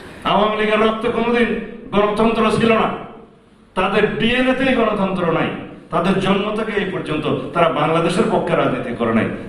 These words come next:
যারা যাদের পক্ষে কাজ করেছে, তারা আজকে তাদেরকে আশ্রয় দিয়েছে। তাদের উৎপত্তিও ওখানে, আশা করি বিনাশও সেখানে হবে। আমি প্রায় সময় বলি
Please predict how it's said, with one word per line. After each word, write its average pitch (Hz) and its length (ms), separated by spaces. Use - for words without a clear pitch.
যারা 143 260
যাদের 147 360
পক্ষে - 240
কাজ - 220
করেছে, 165 300
তারা 143 200
আজকে - 300
তাদেরকে 123 500
আশ্রয় - 340
দিয়েছে। - 300
তাদের 202 280
উৎপত্তিও 208 580
ওখানে, 240 300
আশা 131 240
করি 196 220
বিনাশও - 480
সেখানে - 320
হবে। - 240
আমি 160 260
প্রায় 165 200
সময় 196 300
বলি 139 480